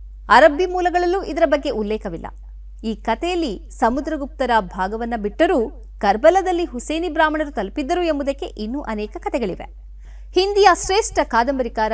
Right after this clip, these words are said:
ಪ್ರೇಮ್ ಚಂದರ್ ಸಾವಿರದ ಒಂಬೈನೂರ ಇಪ್ಪತ್ನಾಲ್ಕರಲ್ಲಿ ಕರ್ಬಲಾ ಎಂಬ ನಾಟಕವನ್ನ ಪ್ರಕಟಿಸಿದ್ರು. ಈ ನಾಟಕದ ಮುನ್ನುಡಿಯಲ್ಲಿ ಅವರು ಹೇಳ್ತಾರೆ, "ಆ ಕಾಲದಲ್ಲಿ ಅರೇಬಿಯಾದಲ್ಲಿ ಕೆಲವು ಹಿಂದೂ ಕುಟುಂಬಗಳು ವಾಸಿಸುತ್ತಿದ್ದವು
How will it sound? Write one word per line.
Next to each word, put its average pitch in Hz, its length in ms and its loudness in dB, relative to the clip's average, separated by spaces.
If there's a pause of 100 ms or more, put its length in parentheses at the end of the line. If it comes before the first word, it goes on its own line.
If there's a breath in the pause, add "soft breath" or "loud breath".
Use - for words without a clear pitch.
ಪ್ರೇಮ್ 320 380 -2
ಚಂದರ್ 226 520 -6
ಸಾವಿರದ 208 320 0
ಒಂಬೈನೂರ 214 340 -4
ಇಪ್ಪತ್ನಾಲ್ಕರಲ್ಲಿ 262 1080 -4 (300 soft breath)
ಕರ್ಬಲಾ 339 540 6
ಎಂಬ 247 240 0
ನಾಟಕವನ್ನ 196 520 -4
ಪ್ರಕಟಿಸಿದ್ರು. - 640 -12 (480)
ಈ 220 120 -2
ನಾಟಕದ 254 560 0
ಮುನ್ನುಡಿಯಲ್ಲಿ 320 640 2
ಅವರು 240 140 2
ಹೇಳ್ತಾರೆ, 214 720 -4 (260 soft breath)
"ಆ 185 140 2
ಕಾಲದಲ್ಲಿ 262 600 -2
ಅರೇಬಿಯಾದಲ್ಲಿ 277 760 0
ಕೆಲವು 214 300 -2
ಹಿಂದೂ 214 320 -4
ಕುಟುಂಬಗಳು 214 460 -6
ವಾಸಿಸುತ್ತಿದ್ದವು 170 720 -8